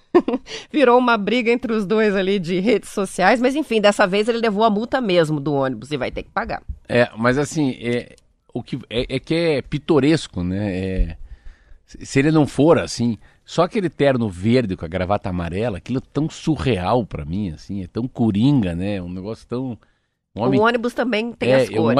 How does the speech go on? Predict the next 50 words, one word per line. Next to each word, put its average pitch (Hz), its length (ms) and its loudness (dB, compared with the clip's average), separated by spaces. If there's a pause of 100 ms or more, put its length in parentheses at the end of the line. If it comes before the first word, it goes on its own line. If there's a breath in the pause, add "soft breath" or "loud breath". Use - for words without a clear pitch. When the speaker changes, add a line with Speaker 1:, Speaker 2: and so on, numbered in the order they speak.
Speaker 2:
ônibus, 135 160 0 (160)
mas, 143 260 2
Speaker 1:
<laughs> - 80 -2
Speaker 2:
mas 135 200 4
ele, 147 180 2
ele 139 160 0
é 147 60 4
pitoresco, 151 640 0
ele 107 80 2
é 110 40 0
um 110 40 -4
cara, 120 340 0 (440 soft breath)
um, 107 280 -4
um 117 60 0
amigo 127 260 4
meu 131 140 4
um 139 40 2
dia 131 160 2
parou 123 520 4
ele, 113 260 0
assim, 87 240 -10
na 104 140 -6
ciclovia 98 640 -4
e 82 360 -10
t-, - 140 -20 (180)
fez 117 220 0
uma, 110 320 0
um, 78 160 -12 (840)
fez 113 300 -2
um 120 80 2
áudiozinho 110 520 2
com 92 180 -4
ele, 113 260 0
ele 107 80 -2
com 113 100 -6
a - 20 -4
bicicletinha 101 500 -6
que - 100 -8
anda 110 100 -2
aos 104 80 -8
pedaços, 95 640 -4
bem 104 360 -6
bicicleta 90 480 -8
simples, 110 500 -4
com - 120 -8
a 87 80 -8
filha, 110 300 -2
com - 100 -6
a 87 60 -4
neta. 101 400 -2